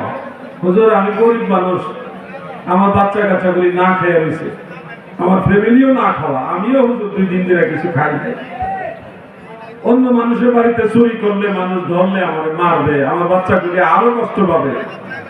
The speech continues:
মেরে ফেললে তারা এতিম হয়ে যাবে। "হুজুর, আপনার ঘরে চুরি করতে আসছি, আপনি ধরলে আমার মারতেন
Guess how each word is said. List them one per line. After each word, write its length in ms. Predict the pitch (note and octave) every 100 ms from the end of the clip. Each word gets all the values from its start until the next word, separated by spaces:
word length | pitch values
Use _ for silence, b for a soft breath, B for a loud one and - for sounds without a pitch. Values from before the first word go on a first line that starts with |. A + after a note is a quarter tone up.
| - -
মেরে 300 | G3+ A#3+ A3
ফেললে 260 | G#3+ G#3
তারা 240 | G3+ G3 G3
এতিম 300 | G#3 A#3 F3+
হয়ে 160 | F3+
যাবে। 260 | E3+ D#3 D3+
"হুজুর, 280 | D#3+ F#3 F#3+
আপনার 300 | F3+ F3 F3
ঘরে 300 | D#3+ E3+ G3
চুরি 180 | G#3+ G#3
করতে 300 | G3+ F3+ F#3
আসছি, 520 | E3 - E3+ D#3 D3+ - - - - - - - - -
আপনি 340 | F3+ F#3 F#3 F3
ধরলে 340 | D#3+ D#3+ E3
আমার 260 | E3 D3+ D3
মারতেন 520 | D3 D#3+ - - F3